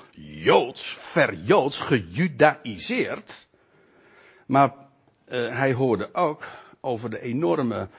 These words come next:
strijd onderling, eh, de liefdeloosheid. Naar het vlees was men heel erg netjes, hè. Volgens, eh, de, de, de, de, de ge-, judaïstische gedragscodes. Maar, eh,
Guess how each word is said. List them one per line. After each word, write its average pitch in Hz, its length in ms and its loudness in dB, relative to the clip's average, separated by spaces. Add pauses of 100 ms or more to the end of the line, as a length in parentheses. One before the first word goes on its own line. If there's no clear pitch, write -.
(120)
strijd - 680 -2
onderling, 127 680 -2 (600)
eh, 110 200 -10
de 95 140 -4
liefdeloosheid. 113 1160 -2 (300)
Naar 139 300 6
het 113 140 -2
vlees 240 420 4
was 135 220 0
men 120 140 2
heel 120 280 4
erg 87 180 -6
netjes, 160 520 2
hè. 156 400 -2 (420)
Volgens, 117 500 -2
eh, 113 80 -10 (120)
de, 98 420 -6
de, 92 200 -10
de, 90 220 -14 (360)
de, 85 240 -12
de 87 200 -10
ge-, - 280 -12
judaïstische 127 920 0
gedragscodes. 131 960 -2 (280)
Maar, 135 420 2 (340)
eh, 120 120 2